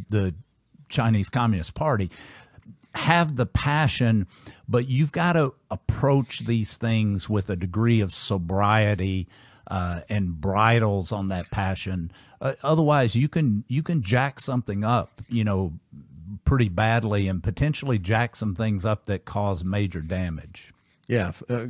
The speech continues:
Speaker 2: in, in your passion, in our passion, and even for you and I, in our passion,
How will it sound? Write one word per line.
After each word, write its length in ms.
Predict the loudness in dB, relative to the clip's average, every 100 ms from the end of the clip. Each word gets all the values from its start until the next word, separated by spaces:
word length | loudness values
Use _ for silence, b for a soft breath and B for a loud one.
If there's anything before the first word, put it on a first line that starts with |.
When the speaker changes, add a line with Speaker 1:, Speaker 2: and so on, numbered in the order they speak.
| -4
Speaker 2:
in, 320 | 4 4 6
in 300 | 4 6 4
your 180 | 4 2
passion, 760 | 2 2 4 2 0 0 0
in 180 | 2 2
our 420 | 4 4 4 4
passion, 560 | 2 0 0 0 0 0
and 160 | 2 2
even 320 | 2 0 -2
for 140 | -4
you 220 | 0 2 2
and 100 | 0
I, 160 | 0
in 260 | 2 2 2
our 260 | -2 -4
passion, 800 | -4 -2 0 0 -2 -6 -6 -6